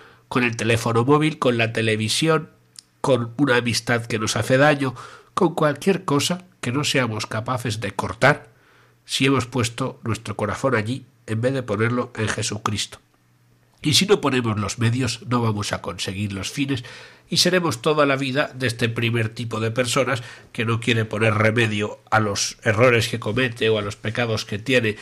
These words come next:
o a las inclinaciones al mal a las que está empujado por el tentador, y sabemos de sobra que no lo vamos a cambiar. Somos de ese tipo, somos de ese tipo,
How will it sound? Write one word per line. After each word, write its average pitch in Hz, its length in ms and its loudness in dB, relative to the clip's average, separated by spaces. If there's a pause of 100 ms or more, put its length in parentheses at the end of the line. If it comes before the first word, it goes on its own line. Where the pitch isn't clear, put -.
(260)
o 123 100 -2
a 123 40 2
las 113 200 0
inclinaciones 117 720 -2
al 113 200 0
mal 123 320 0 (560)
a 104 100 -2
las 98 160 -4
que - 140 -10
está 120 520 2
empujado 117 720 0 (200)
por 110 140 -4
el 104 140 -2
tentador, 120 540 2 (460)
y 95 100 -6
sabemos 104 580 0 (120)
de 95 140 -8
sobra 98 440 2 (600)
que - 220 -6
no 101 140 -2
lo 98 140 0
vamos 92 380 -4
a 98 80 -8
cambiar. 95 500 -2 (800)
Somos 107 360 4
de 98 60 0
ese 107 160 -2
tipo, 117 480 0 (480)
somos 113 420 2
de 117 80 4
ese 120 200 4
tipo, 120 500 -2